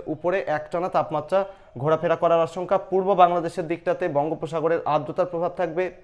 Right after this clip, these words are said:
ঘরমাক্ত আর্দ্র অস্বস্তিকর গরম চলতে থাকবে। তার সাথে মাঝে মাঝে বিক্ষিপ্ত ঝড় বৃষ্টি সিলেট বিভাগ, আসামের শিলচর, ত্রিপুরার কোথাও কোথাও এবং এর আশেপাশের দুটো একটা জায়গাতে লক্ষ্য করা যেতে পারে। তো এই পরিস্থিতি আপাতত যেটা অনুমান করছি যে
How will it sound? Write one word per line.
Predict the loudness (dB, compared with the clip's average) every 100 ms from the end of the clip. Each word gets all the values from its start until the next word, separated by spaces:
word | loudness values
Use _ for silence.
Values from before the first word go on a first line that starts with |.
| -20 -20 _ _ -20 -12 -2
ঘরমাক্ত | 2 2 2 0
আর্দ্র | 2 2 0
অস্বস্তিকর | -4 -6 -12 -6 -4
গরম | 0 -2 -2
চলতে | -4 -4
থাকবে। | -4 -2 -2 -4 -6 -16 -6
তার | -4
সাথে | -4 -2
মাঝে | 0 0
মাঝে | -2 -4
বিক্ষিপ্ত | -6 -6 -8 -6 -4
ঝড় | 0 0
বৃষ্টি | 0 -6 -8
সিলেট | -6 -4 -4
বিভাগ, | -2 0 2
আসামের | 0 -2 -6
শিলচর, | -6 -8 -4 -2 -2 -8 -20 -14
ত্রিপুরার | -8 -4 0 0
কোথাও | 0 -2 -2
কোথাও | -2 -2
এবং | -2 0
এর |
আশেপাশের | 0 0 -6 -6 -6
দুটো | -6
একটা | -6 -4
জায়গাতে | -2 -2 0 -2 -4 -12 -16 -6
লক্ষ্য | -4 -4 -2
করা | -2 0
যেতে | -2 -6
পারে। | -6 -8 -12 -18 -4
তো | 0
এই | 2 2
পরিস্থিতি | 4 0 0 -2 2
আপাতত | 4 4 0 0 -2
যেটা | -2 -2
অনুমান | -2 -2 -4 -2
করছি | -4 -4 -6
যে | -4